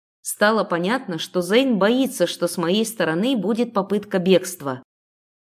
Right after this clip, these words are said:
«Влада, я должен быть уверен в том, что тебе ничего не грозит», холодно промолвил мужчина. «Ты так и не рассказал, как смог найти меня».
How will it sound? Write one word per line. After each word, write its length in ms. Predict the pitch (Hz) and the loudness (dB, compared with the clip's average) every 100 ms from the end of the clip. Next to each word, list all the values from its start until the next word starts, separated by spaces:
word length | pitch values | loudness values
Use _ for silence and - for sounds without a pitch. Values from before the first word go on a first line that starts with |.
| - | -14
«Влада, 640 | 127 147 170 156 131 113 - _ _ _ _ | -4 0 2 2 -2 -6 -12 _ _ _ _
я 240 | 147 151 160 | -4 0 2
должен 420 | 175 180 156 156 | 4 2 2 -2
быть 200 | 160 160 | 0 -2
уверен 480 | 147 175 196 170 151 | 2 6 6 4 -2
в 80 | |
том, 240 | - 185 190 | 0 2 2
что 180 | - 185 | -2 -4
тебе 300 | 180 147 170 | -2 0 2
ничего 440 | 180 - 151 160 | 2 0 0 0
не 140 | 156 | 0
грозит», 560 | 151 156 139 139 117 - _ _ _ _ _ _ | 0 0 0 -4 -6 -16 _ _ _ _ _ _
холодно 460 | - 208 214 190 185 | 0 2 2 0 -2
промолвил 600 | 180 170 180 185 175 175 | 0 0 2 0 0 0
мужчина. 640 | 180 180 - 156 139 131 _ _ _ _ _ _ _ _ - | 0 -2 -2 -4 -4 -10 _ _ _ _ _ _ _ _ 0
«Ты 100 | 240 | 2
так 260 | 262 294 | 4 2
и 60 | 285 | 2
не 140 | 262 | 4
рассказал, 580 | 254 262 240 202 208 208 | 2 2 -2 0 2 2
как 180 | 208 196 | 0 -2
смог 340 | - 202 226 | 0 -2 -2
найти 380 | 233 226 226 180 | 0 0 0 -2
меня». 420 | 175 165 160 156 | 0 0 0 -4